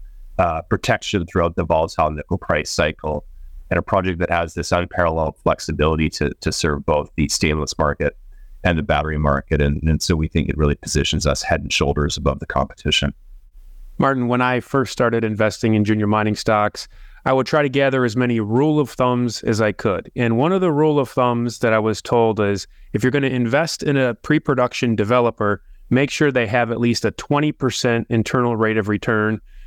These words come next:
Speaker 2: Uh, this comes in at eighteen point six. Uh, what would you say to me in light of that rule of thumb?
Speaker 1: Yeah, I think that it's a rule of thumb that maybe is applicable to sort of, uh, shorter mine life projects, maybe like a ten-year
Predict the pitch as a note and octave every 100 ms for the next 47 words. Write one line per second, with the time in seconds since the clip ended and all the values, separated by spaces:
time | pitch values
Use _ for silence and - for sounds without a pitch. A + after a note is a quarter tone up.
0 | - A#2 C3+ - D3 C#3 C3+ B2+ A#2 D3+
1 | D3 - D3 C3 - C3 A#2 G2+ - D#3
2 | - - A#2+ A2 A#2+ C#3 C#3+ C3+ C3+ C#3
3 | C3 A#2+ A#2 A#2 A#2 A#2 G#2+ A2 A2 A#2
4 | G#2+ - G#2 F#2 - - - - - -
5 | A#2 A#2+ B2 B2 D3+ - B2+ A#2 - A#2
6 | A#2+ B2 A#2 A2+ A2 A2 F2 G2+ F#2+ G2
7 | - - F#2 F2 F#2 F#2 - E2+ - F#2
8 | E2 D#2 D#2 D#2 D#2 D#2 - F#2 E2 D2
9 | E2 F2 F2+ - F#2 E2+ F#2+ G2 - E2
10 | D#2 D#2 D2 - D#2 - E2+ D#2+